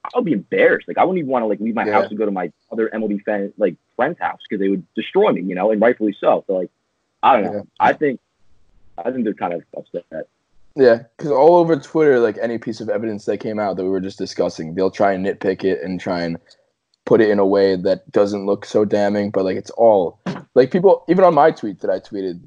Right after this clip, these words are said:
Speaker 2: like, about the front of the box thing, I had so many Astros fans t-, like, comment on that, like, "Go fuck yourself. Like, this is so stupid. He's, like, he's always in the front of the box." Like,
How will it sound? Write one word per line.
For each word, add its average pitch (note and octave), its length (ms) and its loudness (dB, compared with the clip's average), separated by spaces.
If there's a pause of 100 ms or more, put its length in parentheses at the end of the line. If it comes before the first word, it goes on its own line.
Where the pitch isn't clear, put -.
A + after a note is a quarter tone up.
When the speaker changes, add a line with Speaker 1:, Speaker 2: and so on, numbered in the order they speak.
Speaker 2:
like, G2+ 200 -6
about A2 200 0
the G#2 60 -10
front A#2 220 0
of A2+ 40 0
the G#2+ 60 -2
box G#2 380 0
thing, D3+ 260 -2 (320)
I E3+ 80 4
had C#3+ 100 6
so D3+ 160 2
many D#3 120 2
Astros C3 380 2
fans B2 340 -2
t-, - 200 -18
like, G#2+ 140 -6
comment A#2+ 260 0
on A#2 120 0
that, A2+ 200 0
like, G2+ 280 -2 (400)
"Go B2+ 120 4
fuck B2 320 2
yourself. A#2 540 0
Like, G#2+ 180 -4
this A#2+ 180 -6
is B2 120 -12
so B2 140 2
stupid. A#2 540 -4
He's, A2+ 300 -4
like, G#2 240 0 (260)
he's B2 160 0
always B2+ 360 4
in B2+ 80 -4
the B2+ 80 -2
front B2 220 2
of A#2 60 0
the A2+ 60 -2 (160)
box." A2+ 320 4
Like, G#2 220 -6